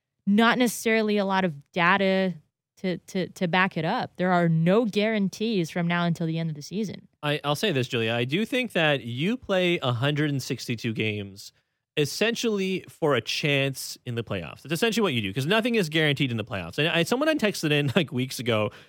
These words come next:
Speaker 2: I think it was when Blair and Barker were, uh, were on, but someone had texted in, and it was something like, "Isn't this all much ado just to see who loses to the Dodgers in the World Series?" And, like, I laughed at that because <laughs> it kinda does feel like that at times. Even,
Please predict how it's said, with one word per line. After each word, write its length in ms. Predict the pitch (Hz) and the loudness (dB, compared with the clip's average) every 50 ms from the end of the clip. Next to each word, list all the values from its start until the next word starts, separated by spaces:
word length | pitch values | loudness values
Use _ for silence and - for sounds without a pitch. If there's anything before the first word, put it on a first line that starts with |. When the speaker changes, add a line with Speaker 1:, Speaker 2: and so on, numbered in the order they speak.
| - - | -6 -4
Speaker 2:
I 80 | 131 135 | -2 0
think 140 | 175 190 | 0 0
it 40 | 180 | 2
was 120 | 170 147 143 | 0 2 0
when 100 | 139 120 | 0 2
Blair 200 | 127 123 127 120 | 2 4 4 4
and 80 | 117 | 2
Barker 360 | 123 117 117 117 - 123 117 | 2 2 0 0 0 -2 -2
were, 360 | 113 110 110 113 107 107 107 104 | 0 0 0 0 2 2 0 0
uh, 220 | 101 101 98 101 | -2 -2 -2 -2
were 180 | 101 110 117 113 | -2 0 0 2
on, 260 | 113 113 110 107 107 | 2 0 0 0 -2
but 180 | 113 110 104 - - - _ _ _ _ | -2 -4 -4 -4 -12 -20 _ _ _ _
someone 240 | - - 175 185 196 | -4 -2 0 2 2
had 80 | 196 - | 2 2
texted 320 | 180 170 - - 156 143 | 2 0 0 0 0 2
in, 220 | 135 139 135 131 | 2 4 4 2
and 100 | 123 117 | 2 2
it 40 | 117 | 2
was 140 | 113 113 117 | 0 0 0
something 280 | - 143 139 139 139 135 | 0 0 0 0 0 2
like, 320 | 123 117 113 107 104 - - _ _ _ _ _ _ _ _ _ | 2 2 2 0 -4 -10 -18 _ _ _ _ _ _ _ _ _
"Isn't 280 | - 170 180 156 208 196 | 0 0 2 2 2 2
this 220 | 190 196 190 - | 2 2 2 0
all 340 | - - 151 151 151 151 151 143 | 2 2 4 4 6 4 4 4
much 280 | 131 131 135 131 - | 4 2 2 2 0
ado 560 | 143 131 117 120 127 123 123 123 123 123 123 120 - | -2 -2 0 0 0 2 2 2 2 0 0 -2 -4
just 300 | 123 123 135 127 127 - | -4 -2 0 0 0 -2
to 80 | 139 123 | -6 -6
see 220 | - - 127 123 | -4 -2 -2 0
who 160 | 117 123 120 | 0 0 0
loses 400 | 117 113 113 113 110 110 117 113 | 0 0 0 0 -2 -2 -4 -4
to 80 | - 123 | -2 -4
the 80 | 117 | -4
Dodgers 440 | 110 113 113 101 104 107 120 113 110 | -2 0 0 0 0 0 0 -2 -2
in 60 | 117 | -2
the 80 | 113 107 | -4 -2
World 220 | 107 110 104 107 - | -2 -2 -2 -2 -4
Series?" 380 | - 110 101 104 113 127 131 | -4 -4 -2 0 0 0 0
And, 100 | 170 160 | 0 0
like, 100 | 175 165 | 2 4
I 80 | 202 208 | 4 4
laughed 380 | 202 185 175 185 220 262 254 277 | 6 4 4 4 4 2 0 -2
at 80 | 233 | 0
that 260 | 262 247 254 285 294 | 2 2 2 2 2
because 360 | 277 226 196 - 196 196 170 - | -2 -2 0 2 2 2 0 -2
<laughs> 40 | - | -2
it 380 | 160 - - 196 170 196 185 - | 0 2 2 2 2 0 -2 -2
kinda 460 | - - 247 220 - 294 208 - - | 0 0 2 2 2 0 0 0 -2
does 420 | 160 - 139 - 151 143 135 - | -2 -2 0 0 0 0 0 -2
feel 200 | - - 123 113 | -4 -2 0 2
like 200 | 131 143 151 151 | 2 2 0 2
that 140 | - 160 160 | 2 2 2
at 100 | 160 160 | 2 2
times. 340 | - 180 160 165 180 208 196 - - - 170 | 2 2 4 4 2 0 -2 -8 -4 0 2
Even, 260 | 196 233 269 294 262 | 2 2 2 2 -2